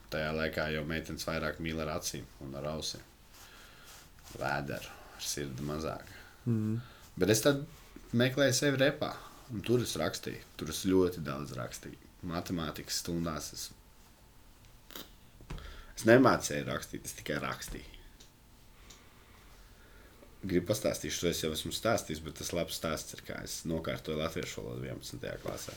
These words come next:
Speaker 2: Nu.
Speaker 1: Skolotāji, nu, es tur neesmu bijis ne uz vienu lekciju otrajā semestrī, jo tās bija pirmās vai pēdējās, un tās man galīgi nesanāca pēc
Speaker 2: Mhm.
Speaker 1: mana grafika.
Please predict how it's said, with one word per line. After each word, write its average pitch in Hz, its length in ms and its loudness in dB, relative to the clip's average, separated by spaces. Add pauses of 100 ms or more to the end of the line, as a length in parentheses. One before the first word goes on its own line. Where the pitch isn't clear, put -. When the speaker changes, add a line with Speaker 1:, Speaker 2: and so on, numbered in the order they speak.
Speaker 2:
Nu. 104 260 2 (1300)
Speaker 1:
Skolotāji, 78 500 -2
nu, 87 80 2
es 80 80 -2
tur 85 160 0
neesmu 82 360 4
bijis 85 220 4
ne 76 100 2
uz 80 120 2
vienu 82 240 4
lekciju 76 420 4
otrajā 71 280 0
semestrī, - 520 -2 (560)
jo 82 180 -2
tās 82 240 4
bija 82 200 0
pirmās 104 400 6
vai 87 100 4
pēdējās, 78 580 8
un 73 120 -10
tās 85 260 2
man 80 140 0
galīgi 80 280 4
nesanāca 80 440 2
pēc 107 160 2
Speaker 2:
Mhm. 104 60 2
Speaker 1:
mana 78 180 -2
grafika. 78 420 -2